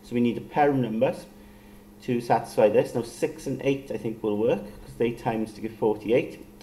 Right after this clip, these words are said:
I want it to be add up to give two, so I need to make that a minus six and a plus eight. Okay, that will add up to give two, and then multiply to give minus forty-eight.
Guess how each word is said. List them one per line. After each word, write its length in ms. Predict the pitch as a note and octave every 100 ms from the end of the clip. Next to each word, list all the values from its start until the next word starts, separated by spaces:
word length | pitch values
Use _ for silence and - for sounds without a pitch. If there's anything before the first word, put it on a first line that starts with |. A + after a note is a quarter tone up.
| -
I 40 |
want 160 | B2 C#3
it 120 | -
to 60 | A2+
be 280 | B2 A#2 - -
add 180 | B2+ B2
up 100 | -
to 60 |
give 180 | - B2
two, 260 | - A#2+ C#3
so 160 | C3
I 60 | A#2+
need 180 | A#2+ A#2
to 80 | B2
make 160 | A2+
that 220 | A#2 G#2 -
a 40 |
minus 520 | A#2 A#2+ A#2 A#2+ A#2
six 220 | B2+ A2+ - -
and 120 | A2
a 20 |
plus 400 | G#2 - A#2+ - -
eight. 300 | B2+ - - - - - - - -
Okay, 200 | A#2 C#3
that 220 | C3 -
will 140 | A2+
add 160 | G#2+ G#2
up 100 | -
to 40 | -
give 280 | G2+ G#2 -
two, 320 | C#3 C#3 - - - - - -
and 100 | A2+
then 160 | A2 A2+
multiply 500 | A2 A2 A2 G#2+ G#2
to 100 | -
give 140 | G#2+
minus 280 | G#2+ G#2 G#2
forty-eight. 560 | - G#2+ G#2 A2+ -